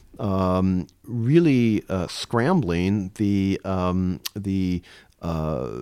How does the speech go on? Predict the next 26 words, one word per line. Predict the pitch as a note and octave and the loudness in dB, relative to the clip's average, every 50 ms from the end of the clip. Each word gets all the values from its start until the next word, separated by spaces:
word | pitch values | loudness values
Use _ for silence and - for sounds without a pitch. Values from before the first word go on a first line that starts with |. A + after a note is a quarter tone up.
| G#1 G#1+ G#1 G1+ A#1+ A#1 | -12 -14 -16 -18 -18 -10
calculations | - - A2 G2+ G#2 - G2+ F2 A2 D#3+ F#3 - - F#2 F#2 - | -4 -2 -2 0 0 0 0 0 0 0 0 0 -2 -6 -6 -6
of | - G#2 G2+ G2+ | -6 -6 -6 -4
the | G#2+ | -4
United | G#2 G#2 A2 A#2+ C#3+ D3+ D3 - | -4 -4 -2 -4 -4 -6 -6 -6
States | - C#3+ - D#4+ - - | -6 -4 -2 -2 -2 -2
in | F#2 E2 | -4 -6
the | D2 | -4
Western | B1+ B1+ A1 G1+ - - C#2+ C#2 | -6 -6 -8 -8 -8 -10 -8 -8
Hemisphere, | D2+ E2 D#2 D2+ - - F#2 E2+ | -6 -6 -6 -6 -6 -6 -6 -4
because | E2 F2 - - F#2+ - | -4 -4 -4 -6 -6 -4
by | - F#2 | -4 -6
supporting | F2+ - - - - - A#2+ A2 G2+ F#2+ | -6 -6 -6 -4 -2 0 0 0 0 -2
the | F#2 | -2
Maduro | F2 F2 E2 F2+ D#2+ E2 D#2+ | -4 -4 -4 -4 -4 -4 -4
regime | E2 G2 A2+ - F#3 F#3+ F3 F3 F3 E3+ - - - - - - | -4 -4 -2 0 2 2 2 2 0 -2 -6 -12 -20 -20 -14 -8
in | - A2+ A2 | -6 -4 -2
Venezuela, | G#2 A#2 A#2 A2+ A2 - - D3 D3 C#3+ C#3+ C#3+ C#3 C#3 A2+ - - | -2 0 0 0 -2 -2 0 0 2 2 4 4 4 2 2 0 -2
it | G2 F#2+ E2 - | -2 -2 -2 -2
makes | G2 G2 F2+ - - - | -2 -2 -2 -4 -6 -4
U | G#2+ G2 F#2+ G2+ | -2 -2 0 0
S, | A2 A2 - - - - _ _ - | 0 -2 -4 -8 -14 -16 _ _ -8
uh, | F#2+ F2+ F2 E2+ E2+ E2 E2 D#2+ D#2+ D2+ | -6 -6 -4 -4 -2 -2 -2 -2 -4 -4
policy, | D2 - - G2+ G2 F#2+ F2+ - - G2+ F#2+ F#2+ F2+ F2 - - | -4 -2 -2 0 0 -2 -2 -4 -4 -4 -2 -2 -2 -4 -6 -8
uh, | - - - - - C#2 B1+ - | -10 -12 -12 -12 -12 -14 -12 -8
more | F2+ G2 F2 | -6 -4 -2
difficult. | F2 - F3+ F3+ - F3 - - F3 D3+ C#3+ - | 0 0 0 0 0 -2 0 2 4 4 4 2